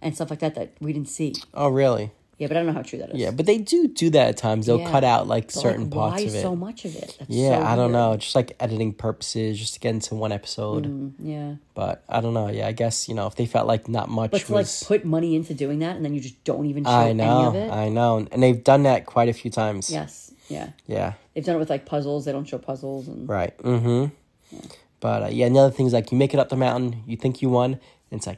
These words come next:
Speaker 2: "Go back down."
Speaker 1: Yep.
Speaker 2: And it's like, "Are we gonna run back down?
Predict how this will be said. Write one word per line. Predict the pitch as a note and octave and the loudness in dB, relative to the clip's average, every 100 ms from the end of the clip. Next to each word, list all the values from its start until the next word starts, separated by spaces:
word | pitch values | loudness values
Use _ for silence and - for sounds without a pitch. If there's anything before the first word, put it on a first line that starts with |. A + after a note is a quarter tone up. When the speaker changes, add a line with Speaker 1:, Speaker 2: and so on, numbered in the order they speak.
| - | -14
Speaker 2:
"Go | - A#2 | -6 0
back | A2+ G#2 | 0 0
down." | A2+ G2+ G2 C#3 | -4 -4 -6 -6
Speaker 1:
Yep. | C3 C#3+ - C3+ | -6 -8 -6 -4
Speaker 2:
And | B2 | 0
it's | |
like, | B2+ A#2 - _ | 2 0 -4 _
"Are | A#2+ A#2 | -4 -2
we | A#2 | 2
gonna | A#2 | 2
run | A#2 | 4
back | A2+ A2 | 2 2
down? | A#2+ B2+ | 0 0